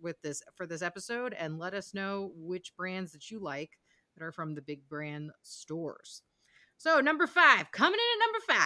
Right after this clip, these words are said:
five, we got a good old staple, the Lion Brand Basic Stitch. So Basic Stitch is, like, uh,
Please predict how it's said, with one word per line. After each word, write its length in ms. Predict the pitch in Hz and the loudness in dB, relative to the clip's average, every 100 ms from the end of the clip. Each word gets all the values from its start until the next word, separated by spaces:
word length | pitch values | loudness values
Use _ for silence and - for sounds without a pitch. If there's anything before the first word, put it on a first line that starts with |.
| 131 151 151 | 2 0 -8
five, 60 | - - _ _ _ _ _ _ | -16 -20 _ _ _ _ _ _
we 120 | 240 254 | -8 4
got 460 | 262 233 220 220 - _ _ - | 10 12 12 8 0 _ _ -8
a 380 | 175 165 160 156 147 | -4 -2 -2 -6 -10
good 200 | - 294 | -4 2
old 460 | 311 285 277 277 233 | 4 4 4 2 -2
staple, 840 | - - 214 170 170 165 160 160 - | -6 0 2 0 -2 -2 -2 -4 -6
the 100 | 156 | -6
Lion 500 | 175 269 349 392 359 | 0 2 4 2 2
Brand 680 | 330 294 277 269 269 254 202 | 4 4 4 2 0 -2 4
Basic 440 | 220 220 - 208 | 4 4 -2 -8
Stitch. 800 | - - 170 - - - - - _ _ | -10 -6 -6 -6 -10 -10 -10 -12 _ _
So 380 | - 220 214 | -6 -2 0
Basic 460 | 185 240 349 359 440 | 0 0 0 -2 -6
Stitch 600 | - - 254 240 233 - - | -6 -4 -2 -2 -6 -12 -4
is, 380 | 202 190 170 | -2 -2 -4
like, 500 | 185 180 170 165 - _ _ _ _ _ - | -2 0 0 -4 -8 _ _ _ _ _ -8
uh, 120 | 175 | -6